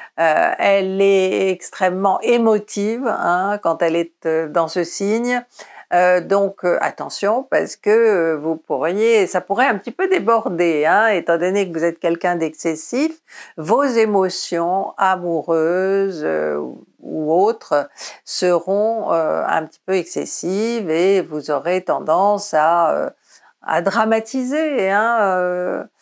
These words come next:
Bon, cela dit, vous pouvez aussi retrouver... Euh, quelqu'un de votre passé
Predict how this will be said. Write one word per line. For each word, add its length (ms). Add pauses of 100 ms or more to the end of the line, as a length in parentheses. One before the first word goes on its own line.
(360)
Bon, 360
cela 380
dit, 180
vous 140
pouvez 500
aussi 520
retrouver... 840
Euh, 320 (720)
quelqu'un 320
de 80
votre 260
passé 420